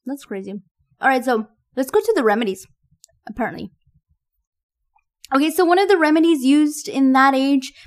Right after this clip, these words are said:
was having musicians and dancers join the dancing mania that was currently occurring, as many believed that it would help cure people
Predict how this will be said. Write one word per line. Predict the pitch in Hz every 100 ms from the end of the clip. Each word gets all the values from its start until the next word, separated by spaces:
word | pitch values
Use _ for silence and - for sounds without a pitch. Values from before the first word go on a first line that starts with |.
| - - _ -
was | 277
having | 277 311 370
musicians | 359 330 - 320 302 339 339 339 -
and | 294 294
dancers | 277 269 302 302 - 214 220 -
join | - 294 311
the | 302
dancing | 277 269 262 277
mania | 247 240 240 233
that | 220
was | 220 -
currently | - 277 269 285 277 -
occurring, | 226 - 214 214 220
as | 214 220
many | 269 311
believed | 311 247 233 269 254
that | 247
it | - 233
would | 220
help | 220 220 -
cure | - 254 269
people | 247 220 - 202